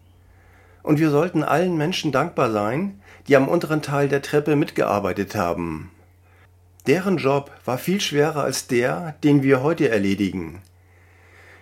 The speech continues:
Die Pyramiden in Ägypten anzuschauen, ist sehr angenehm. Deren Bau war jedoch weniger vergnüglich. Das zweite Symbol ist genauso leicht zu merken.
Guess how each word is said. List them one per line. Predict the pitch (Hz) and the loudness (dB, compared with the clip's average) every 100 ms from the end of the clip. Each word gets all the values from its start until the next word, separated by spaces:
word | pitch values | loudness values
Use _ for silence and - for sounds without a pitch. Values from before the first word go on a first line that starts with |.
| - | -8
Die | 131 | -6
Pyramiden | 156 139 131 156 226 175 | 0 2 2 2 0 0
in | 123 113 | -2 0
Ägypten | 123 131 202 - 123 | 2 4 2 0 -4
anzuschauen, | - 202 214 165 - 117 143 220 220 - 147 | 0 0 0 -2 0 0 0 0 -4 -8 -8
ist | 156 | -6
sehr | - 139 131 | 4 4 6
angenehm. | 131 131 120 98 90 87 78 90 - _ _ - - - _ - | 2 2 4 2 0 -2 -6 -10 -20 _ _ -20 -20 -20 _ -2
Deren | 120 123 117 | 0 0 -2
Bau | 110 175 196 117 98 87 | 0 0 0 -2 -2 -6
war | 117 139 | -4 -2
jedoch | 143 135 - | 0 -2 0
weniger | 147 160 127 107 | 2 4 4 2
vergnüglich. | - 104 104 101 98 85 82 - - _ _ _ _ _ _ _ _ _ _ _ _ _ _ | 2 0 2 0 -2 -6 -6 -12 -20 _ _ _ _ _ _ _ _ _ _ _ _ _ _
Das | - 123 | -8 -4
zweite | - 160 185 214 | -4 0 0 2
Symbol | 143 135 120 151 | 2 2 2 0
ist | 175 160 - | 0 -4 0
genauso | 143 120 123 127 | 0 2 0 0
leicht | 117 95 104 - | 0 0 -2 -4
zu | - | -2
merken. | 104 92 98 - 87 82 | -2 0 -4 -4 -10 -8